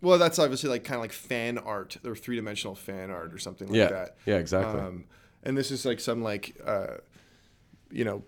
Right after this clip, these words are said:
Speaker 1: p-, provincial or municipal, uh, fake fan art, uh, <laughs> I don't know, I don't,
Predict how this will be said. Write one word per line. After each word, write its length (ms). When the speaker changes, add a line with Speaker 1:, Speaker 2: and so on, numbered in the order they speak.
Speaker 1:
p-, 160
provincial 560
or 160
municipal, 840
uh, 300
fake 540
fan 680
art, 380
uh, 200
<laughs> 260
I 60
don't 420
know, 140
I 140
don't, 240